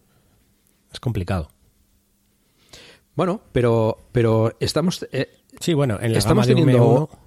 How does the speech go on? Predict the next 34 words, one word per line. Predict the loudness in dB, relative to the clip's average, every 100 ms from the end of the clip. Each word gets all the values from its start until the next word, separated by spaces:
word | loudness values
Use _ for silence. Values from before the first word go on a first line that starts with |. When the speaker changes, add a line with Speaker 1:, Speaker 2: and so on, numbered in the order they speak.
| -12
Speaker 1:
uno. | 2
Speaker 2:
últimamente, | 2 4 2 2 2 0
hasta | 0 -2
que | -2
no | -2
han |
salido | 0 0 2 2
los | 0 -4
Macs | -6 -6 -14 -20 _ _ _ _ _
y | -2
los | -2 -4 -6
Pro, | -6 -6 -8 _ _ _ _ _ _ _ _ _ _ _ _
hay | -2 0
gente | 0 -2 -2
que | -2
se | -2
ha |
cam-, | -4 -6
que | -6 -6
se | -4
ha |
comprado | -2 -2 0 0
el |
Mac | -2 -4
Mini | -4 -4 -4
para | -4
hacer | -4 -2
lo | -2
que | -2
hacía | -4 -4
con | -2
un | -2
Mac | -2 -4
Pro. | -6